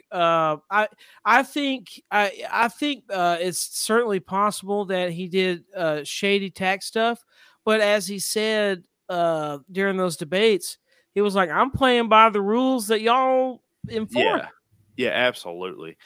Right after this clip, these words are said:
Speaker 1: And,
Speaker 2: Look,
Speaker 1: and,
Speaker 2: you
Speaker 1: and, and he
Speaker 2: Mm-hmm.
Speaker 1: turned it around on them. He was like, "Well, you better enforce it on your friends then." And I was like, "Damn," because that's true.
Speaker 2: They gave a, a,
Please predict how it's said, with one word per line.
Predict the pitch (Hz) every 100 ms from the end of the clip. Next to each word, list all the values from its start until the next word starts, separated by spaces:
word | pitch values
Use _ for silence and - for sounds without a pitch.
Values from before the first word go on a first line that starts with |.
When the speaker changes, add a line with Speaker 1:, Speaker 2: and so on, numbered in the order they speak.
| - 226
Speaker 1:
And, | 226
Speaker 2:
Look, | 233
Speaker 1:
and, | 233 226
Speaker 2:
you | - -
Speaker 1:
and, | 226 - 240
and | 240
he |
Speaker 2:
Mm-hmm. | 208
Speaker 1:
turned | 247 254
it | 247
around | 233 233 233 233
on | 226 226
them. | 254 277
He | 202 202
was | 202 190
like, | 190 185
"Well, | 196
you | 214
better | 202 240 240 233
enforce | 220 247 240 233
it | 247
on | 240 233
your | 226
friends | 220 254 330 381 311 208
then." | 233 240 254 285 _ _ _ _ _ _ _ _ _ _ _ _ _ _ -
And | 214 214 208 202
I | 220
was | 247 202
like, | 180 175 147
"Damn," | 233 247 262 269 262 262 254 240 214 151 101 - _
because | 208 - 240 202
that's | 240 165 -
true. | - - 269 311 403 359 151 85 _ _ _ _ _ _ _ _ _ _ _ _ 104
Speaker 2:
They | 113 147
gave | 160 160 139
a, |
a, | 120 90 110 107